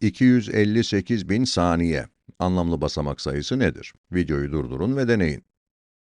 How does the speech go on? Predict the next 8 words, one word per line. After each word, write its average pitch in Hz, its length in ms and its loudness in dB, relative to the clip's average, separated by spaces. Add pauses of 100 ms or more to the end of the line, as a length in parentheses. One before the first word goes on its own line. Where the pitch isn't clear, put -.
(500)
Burada 73 460 0 (140)
üç 123 200 -2
anlamlı 95 420 0
basamak 71 480 -4
vardır. 57 420 -10 (100)
İki, 90 440 -2
beş, 80 440 -2
sekiz 90 520 -2